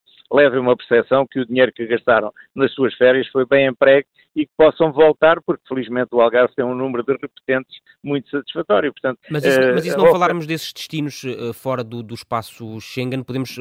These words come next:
Speaker 2: precisamente, e, e creio que era disso que estava a falar também, podemos comparar com Espanha. Há de facto também muitas famílias que, que se calhar optam, eh, ainda hoje, por exemplo, o Jornal Público traz, traz uma reportagem sobre isso,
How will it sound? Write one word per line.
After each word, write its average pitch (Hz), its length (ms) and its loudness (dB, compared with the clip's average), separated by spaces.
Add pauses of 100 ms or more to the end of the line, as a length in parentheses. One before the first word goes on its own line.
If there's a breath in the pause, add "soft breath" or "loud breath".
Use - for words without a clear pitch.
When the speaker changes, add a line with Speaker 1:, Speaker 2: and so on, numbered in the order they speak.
Speaker 2:
precisamente, 123 420 -8
e, 107 200 -12
e 95 40 -12
creio 110 220 -8
que - 80 -8
era 107 100 -4
disso 104 220 -12
que - 60 -20
estava 104 220 -6
a - 20 -10
falar 110 320 -6
também, 120 260 -6 (320 soft breath)
podemos 139 220 -8
comparar 135 400 -4
com 147 160 -6
Espanha. 123 540 -6
Há - 20 -6
de - 120 -18
facto 120 200 -6
também 131 180 -4
muitas 139 300 -4
famílias 139 500 -6
que, 139 140 -20
que - 100 -20
se - 80 -16
calhar 143 240 -4
optam, 147 480 -8
eh, 120 600 -10
ainda 170 200 -2
hoje, 170 220 -2
por 160 140 -10
exemplo, 156 260 -8 (100)
o 139 80 -8
Jornal 139 280 -4
Público 160 260 -10
traz, - 300 -6
traz 135 240 -8
uma 131 120 -6
reportagem 127 400 -8
sobre 139 280 -6
isso, - 160 -14